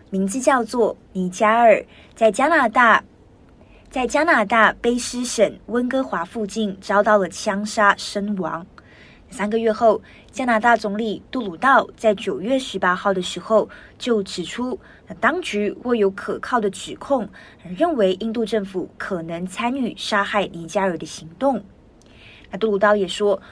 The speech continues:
任何外国政府涉及在加拿大领土上谋杀加拿大公民的举动，都是侵犯主权的行为，不可以被接受。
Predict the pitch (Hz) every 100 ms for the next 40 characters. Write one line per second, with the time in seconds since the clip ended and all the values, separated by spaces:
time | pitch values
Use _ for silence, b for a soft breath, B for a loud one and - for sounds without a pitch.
0 | B - 370 - 254 254 247 208 196 247
1 | 214 190 156 - 277 233 - 190 226 214
2 | 214 214 190 202 190 180 254 233 185 -
3 | 233 208 - 175 175 185 214 202 208 180
4 | 202 196 226 233 226 196 190 - 156 -
5 | 294 226 B B B - 294 302 - 262
6 | - 240 240 240 196 143 - 185 185 185
7 | - 185 190 185 185 - - 247 - 180
8 | 190 180 - 214 214 262 214